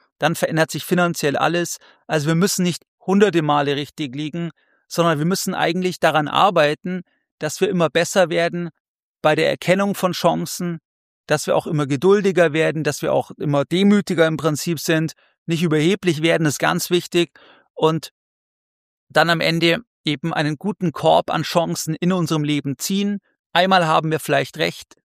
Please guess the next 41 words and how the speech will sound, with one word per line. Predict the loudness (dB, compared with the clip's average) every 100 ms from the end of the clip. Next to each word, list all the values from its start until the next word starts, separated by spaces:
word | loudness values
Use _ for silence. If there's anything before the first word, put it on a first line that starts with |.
| -10
zweimal | 0 2 2 0
haben | 0 0
wir | -4
vielleicht | -2 -2 -2
recht | -6 -6 -8 -20 _ _
und | -6 0
dann | 0 0
gibt's | -4 -4
einen | -2 -2
riesigen | -2 -2 -4 -2 -2 -2 _ _ -2
Unterschied. | 0 2 2 0 -4 -6 _ _ -10
Und | -2
auch | 2 2 2
wichtig | 0 0 -4
finde | -2 0 0
ich, | -2 -6 -10 _ _ _ _
dass | 0 0 -4 -4
eben | -4
auch | -2 -2
das | -4 -4
Alter | 2 2 4 2
kein | 2 -4
Thema | -4 -6 -6
ist. | -8 -12 -14 _ _
Also | -4 0 4
auch | 2 4
wenn | 2
du | 2
jetzt | 0 0
sechzig, | 0 -2 -4 -6 0
siebzig, | 0 0 -4 -4 0
achtzig | 0 0 -2 -2 0
bist, | 2 2 -2 -14 _ _ _
es | -8 -4
kann | 0 0
sich | 0
immer | 0 2
noch | 2 2
alles | 2 0 -4
zum | -4
Besseren | -2 -2 -4 -4 -4 -4